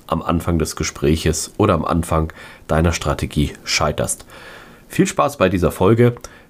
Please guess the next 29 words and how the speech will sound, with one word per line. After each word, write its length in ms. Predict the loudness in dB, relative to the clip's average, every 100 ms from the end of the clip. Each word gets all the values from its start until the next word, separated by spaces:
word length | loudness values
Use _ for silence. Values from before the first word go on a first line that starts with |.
| 2
Wir 120 | 4
sind 140 | 4
immer 140 | 2 2
noch 220 | 2 -2
in 160 | 0
der 320 | 2 2 0 -6 -6
Hauptthematik 840 | -4 -4 -2 0 0 0 -4 -2
Jahresgesprächsphase 1160 | 2 2 4 0 -2 0 0 0 0 0 2 2 -2 -14 -18 -18 0
und 120 | 2
in 120 | 4
der 80 | 2
Jahresgesprächsphase 1040 | 2 2 0 0 2 2 2 0 -2 0 0
gibt 240 | -2 -4
es 100 | -2
natürlich 400 | -2 -2 -2 0
besonders 400 | 0 2 2 0
im 120 | -4
Key-Account 680 | 0 2 2 2 2 2 -2 -14 -18 -20 -20 -20 -8 0
mehrere 320 | 0 2 0
Kundentypen 840 | 2 0 2 0 0 2 2 2 -2 -16 -14 -2
und 340 | -2 -2 -4
Persönlichkeiten, 920 | -2 2 2 2 0 0 0 2 0
die 220 | 4 4 4
in 180 | 2
einigen 340 | 0 0 2 0
Bereichen 420 | 0 -2 0 0
immer 240 | 2 2
ausgeprägt 640 | 2 0 0 -2 -2 -2 -2
sind. 300 | -2 -4